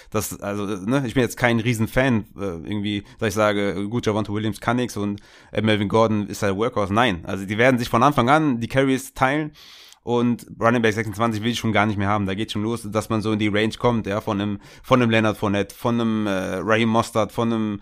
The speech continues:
okay, ich hab da Connor, ne, du ja nicht, aber von so einem Zach Moss und sowas, ja, was da alles kommt, äh, die willst du einfach nicht haben. Äh, deswegen ist das jetzt kein Kompliment für Melvin Gordon, äh, dass ich den jetzt unbedingt haben will. Nur, ich will nur sagen, dass Javonte Williams,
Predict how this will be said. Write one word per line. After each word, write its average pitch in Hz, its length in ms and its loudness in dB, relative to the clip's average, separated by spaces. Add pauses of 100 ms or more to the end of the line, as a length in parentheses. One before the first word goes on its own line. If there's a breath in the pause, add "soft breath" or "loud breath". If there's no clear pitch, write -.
(120)
okay, 104 240 -4
ich - 160 -6
hab 107 100 -8
da 113 80 -2
Connor, 110 300 0
ne, 95 140 -2
du 98 100 -4
ja 104 120 0
nicht, 107 200 -4 (180 loud breath)
aber 110 180 6
von 131 200 4
so 123 80 2
einem 113 240 2
Zach 101 180 2
Moss 104 240 -2
und 104 80 -2
sowas, 95 300 -4
ja, 113 160 -2
was 107 120 0
da 90 100 0
alles 95 200 -4
kommt, 101 300 -4
äh, 78 220 -10 (300)
die 117 120 2
willst 143 180 2
du 127 40 8
einfach 120 200 6
nicht 110 160 0
haben. 131 360 4 (420 loud breath)
Äh, 110 160 0
deswegen 110 360 0
ist 110 100 -6
das 110 140 -2
jetzt 110 180 -4
kein 120 500 0
Kompliment 117 460 2
für 123 140 2
Melvin 113 260 4
Gordon, 139 480 2
äh, 131 160 -6
dass 117 120 -6
ich - 60 -10
den 120 120 -2
jetzt 117 120 -4
unbedingt 113 240 -2
haben 117 160 0
will. 110 80 2
Nur, 120 200 2
ich 104 80 -4
will 117 120 4
nur 113 160 2
sagen, 113 240 4
dass 107 160 -2
Javonte 107 300 -2
Williams, 107 320 -2